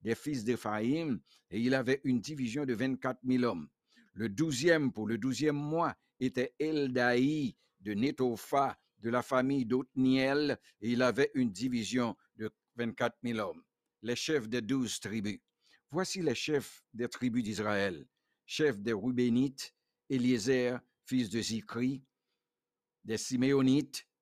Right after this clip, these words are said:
Shephastia, fils de Maaka. Des Lévites, Ashkabia, fils de Kemuel, de la famille d'Aaron. Sadok, de Juda.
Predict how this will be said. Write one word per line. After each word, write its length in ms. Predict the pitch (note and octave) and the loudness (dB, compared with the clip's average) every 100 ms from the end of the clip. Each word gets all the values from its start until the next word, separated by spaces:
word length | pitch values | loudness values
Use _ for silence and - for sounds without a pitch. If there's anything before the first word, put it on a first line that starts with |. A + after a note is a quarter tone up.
| _ _ - | _ _ -16
Shephastia, 960 | - C3 B2 G#2 - - A#2+ A2+ B2 _ _ _ _ _ _ _ _ - | -6 -4 -2 -4 -6 -4 0 0 -4 _ _ _ _ _ _ _ _ -8
fils 280 | C3 B2 | -2 -2
de 80 | F#2 | 0
Maaka. 580 | A2 A#2 A2+ A2+ A#2 C3 - _ _ _ _ _ _ _ | -2 0 -2 0 -2 -4 -10 _ _ _ _ _ _ _
Des 180 | - A#2+ | -4 2
Lévites, 680 | B2+ C3+ A2 D3+ C3 - - _ _ _ _ | 4 2 2 0 -2 -6 -20 _ _ _ _
Ashkabia, 800 | F2+ - - A#2+ A#2 C3+ D3+ C3+ _ _ _ | -12 -10 -4 0 2 2 2 -2 _ _ _
fils 420 | - C#3+ C3 - | -2 0 0 -4
de 100 | G#2 | -8
Kemuel, 680 | - B2 A#2+ C3 D3+ D3 A2+ _ _ G#2 | -4 0 4 4 4 0 -2 _ _ -4
de 100 | A#2 | -2
la 120 | A2+ | 0
famille 380 | C3 B2+ C3+ A#2+ | 2 2 2 2
d'Aaron. 560 | A2 A2 A2+ C3+ D3 - _ _ _ | 0 0 0 -2 -4 -8 _ _ _
Sadok, 720 | - - B2+ G#2 C3+ E3+ - - _ _ _ _ _ _ - | -8 -2 -2 2 2 2 -2 -20 _ _ _ _ _ _ -8
de 120 | G#2+ | -6
Juda. 540 | G2 B2+ A#2 D#3+ C3+ | -2 -2 2 0 -2